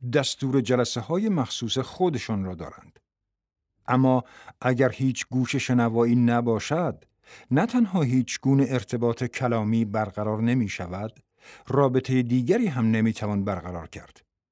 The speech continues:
هیچ اتفاقی نمی‌افتد. شما نمی‌توانید زبان دیگری را بیاموزید مگر آنکه گوش بدهید. یکی از بزرگترین موهبت‌هایی که می‌توانید به همسرتان بدهید،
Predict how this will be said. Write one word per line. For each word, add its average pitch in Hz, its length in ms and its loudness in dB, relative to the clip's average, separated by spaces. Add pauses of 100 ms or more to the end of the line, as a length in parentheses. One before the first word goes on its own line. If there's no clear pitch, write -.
(340)
هیچ 247 300 2
اتفاقی 143 500 0
نمی‌افتد. 92 600 -2 (960)
شما 160 340 4
نمی‌توانید 127 800 4
زبان 131 500 4
دیگری 120 520 2
را 120 120 2
بیاموزید 120 840 2 (280)
مگر 170 420 4
آنکه 180 240 2
گوش 156 420 0
بدهید. - 520 -10 (960)
یکی 214 280 4
از 147 200 4 (380)
بزرگترین 131 720 4
موهبت‌هایی 117 680 0
که 110 160 -4
می‌توانید 107 640 -2
به 107 80 -2
همسرتان 110 640 0
بدهید، 104 540 -2